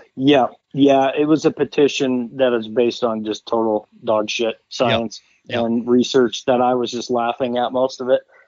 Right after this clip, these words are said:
Speaker 1: Um, but that they, they have the, they have the power as that commission to say, "Look, this is stupid. It's gone."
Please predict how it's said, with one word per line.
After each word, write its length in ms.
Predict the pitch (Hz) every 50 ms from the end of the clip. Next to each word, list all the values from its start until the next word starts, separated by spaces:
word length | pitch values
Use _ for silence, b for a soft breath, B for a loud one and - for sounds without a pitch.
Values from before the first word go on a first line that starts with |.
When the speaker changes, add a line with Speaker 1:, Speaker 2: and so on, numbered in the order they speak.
| b -
Speaker 1:
Um, 340 | - 139 139 135 127 120 113 b b b b b b _ -
but 280 | 147 131 170 165 139
that 280 | 147 165 175 175 165 143
they, 300 | 165 165 170 170 170 - _
they 320 | 156 123 113 160 190 226
have 320 | 233 226 220 220 220 180 170
the, 140 | 185 165 - _ _ _ _ _
they 220 | 131 127 165 165
have 480 | 160 135 143 160 196 233 247 202 165 135
the 80 | 139 127
power 560 | - - 156 165 170 151 127 117 113 110 - _ _ _ _ -
as 240 | 127 127 123 120 113
that 200 | 143 139 - -
commission 500 | - 139 131 139 143 135 - 135 120 117
to 80 | 113
say, 220 | - - 127 117 113
"Look, 260 | 110 117 120 113 - - -
this 180 | 135 127 -
is 120 | 113 - -
stupid. 500 | - - 135 139 120 - 127 120 117 - _ _ _ _
It's 200 | - 123 120 -
gone." 240 | - - 95 85 -